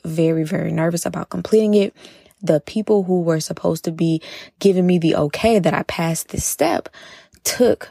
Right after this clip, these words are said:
y'all, ten days, ten days to get back to me. And I could not breathe for those ten days. I definitely probably went through a spout of some type of depression,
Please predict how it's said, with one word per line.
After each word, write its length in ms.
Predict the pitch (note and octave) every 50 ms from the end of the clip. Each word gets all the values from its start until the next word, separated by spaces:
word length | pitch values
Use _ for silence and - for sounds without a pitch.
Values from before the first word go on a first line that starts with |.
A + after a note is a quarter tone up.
| _ -
y'all, 580 | F3+ E3 E3 D#3 D#3 D#3 - - - G#3 - _ _ _ _ _ _ _
ten 320 | - - - A3 A3+ A3 G3+
days, 760 | G3 G3 G#3 A3 G#3+ F#3+ D#3+ D3 D3+ D#3 - - - - _ _ _ _ _ _ _ _ _ _
ten 240 | - - D#4+ E4+ E4
days 560 | D4+ D4 D4+ D#4 D4 A#3+ F3 D3+ - - - -
to 120 | - A#3
get 180 | A3+ A#3+ A3+ F#3+
back 220 | G3+ G3 G#3+ -
to 140 | - G3+ F3
me. 260 | D#3+ D3+ D3 D#3 - - - - - - - _ -
And 280 | F#3 F#3 F#3 F3+ F3 - _ _ _ _ _ -
I 180 | - A3 A#3+
could 280 | - - - G#3 G3+ F#3
not 320 | F3+ F3 E3+ F3 - F3
breathe 460 | E3+ F3+ E3+ E3+ E3 D#3 D3 D3 - - - - - - - - _ -
for 220 | - - F#3+ F3
those 280 | D#3+ D#3 D#3 D3+ D3+ -
ten 280 | - - D#3+ D3+ D#3+
days. 580 | D#3 D3+ - - - - - - - - - - - _ _ - - _ _ _ _ _
I 140 | - E3+ F3
definitely 920 | D#3 - F3 E3+ F3+ - - F3 - - - - F3+ F3 F3 F3 F3 F#3+ -
probably 720 | - - - - G3 F#3 F3+ F3 F3 E3 E3+ E3 E3 E3 E3
went 340 | E3 E3 F3 E3+ - - - _
through 220 | - F3 E3+ - -
a 80 | - D#3+
spout 560 | - - - - - - F3+ F3 E3 - - _ -
of 260 | - E3+ E3+ E3 D#3
some 280 | - - - F3 F3 E3
type 340 | - - - E3+ E3+ - - -
of 340 | F3+ E3 D#3+ D#3 D#3 D#3 - _ - - - - - - - - - _ _ -
depression, 880 | F3+ D#3+ - - - F#3 F3 E3+ E3 - - F3 E3 E3 E3 E3+